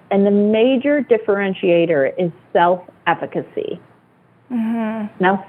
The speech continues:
Speaker 1: self-efficacy is not something that's, that you're born with. Self-efficacy
Speaker 2: Right.
Speaker 1: is something that you grow and expand. Self-efficacy is having a vision for where you wanna go,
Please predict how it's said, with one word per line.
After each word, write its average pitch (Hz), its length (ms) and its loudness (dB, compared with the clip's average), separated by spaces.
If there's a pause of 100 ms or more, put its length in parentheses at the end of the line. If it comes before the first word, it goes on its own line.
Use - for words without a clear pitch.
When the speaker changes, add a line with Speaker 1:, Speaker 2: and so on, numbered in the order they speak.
Speaker 1:
self-efficacy 220 880 0
is 165 120 -2
not 196 300 -4
something 220 320 -2
that's, 156 160 -6 (580)
that 170 260 2
you're 175 120 0
born 160 320 -6
with. - 120 -10 (160)
Self-efficacy 220 580 -2
Speaker 2:
Right. 190 220 0
Speaker 1:
is 170 160 0
something 180 340 -4
that 165 200 -2
you 180 180 2 (100)
grow 170 320 2
and 170 140 -4
expand. 165 680 -6 (440)
Self-efficacy 247 920 -2
is 175 120 -2
having 190 300 -2
a 175 60 -2
vision 170 640 -2
for 180 120 0
where 151 180 0
you 147 160 0
wanna 131 240 -4
go, - 360 -2